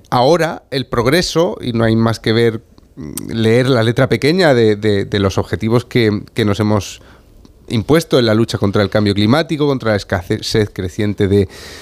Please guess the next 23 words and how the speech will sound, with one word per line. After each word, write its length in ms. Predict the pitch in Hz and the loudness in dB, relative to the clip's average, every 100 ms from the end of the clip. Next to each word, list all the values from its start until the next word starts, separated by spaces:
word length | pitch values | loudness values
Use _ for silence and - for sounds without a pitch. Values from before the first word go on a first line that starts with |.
| - | -14
de 220 | 113 113 113 | -4 -2 0
combustible, 880 | 104 101 107 - 165 180 160 156 143 | 0 0 -2 2 4 4 4 2 2
contra 800 | 123 113 104 - 104 101 98 | 2 2 0 0 2 2 2
los 280 | 98 98 95 | 2 0 0
cambios 360 | - 117 113 107 | -2 0 0 0
geopolíticos, 840 | 107 90 101 170 170 160 151 135 | 0 0 0 0 0 0 0 0
eso 160 | 117 113 | 0 -2
que 80 | 104 | 0
se 80 | 110 | 2
llama 140 | 113 | 2
la 60 | 98 | 2
Agenda 300 | 117 117 113 | 2 2 2
veinte 260 | 120 131 | 2 0
treinta, 560 | 127 151 170 165 175 208 | 2 2 2 2 0 -2
significa, 680 | - 120 120 - 202 156 170 | -6 -2 -2 -2 -2 0 0
al 180 | 143 123 | -2 -4
fin, 480 | - 175 180 285 - - - - - - - | 0 2 2 -4 -8 -20 -20 -20 -20 -16 0
que 180 | 147 - | 0 2
el 160 | 143 120 | 0 2
progreso 500 | 131 139 185 - 110 | 2 2 2 2 2
ahora 460 | 165 170 180 269 - - | 2 2 -2 -8 -14 -12
se 180 | - | -6
considera 720 | 117 113 127 135 165 156 185 | -2 0 2 4 4 2 0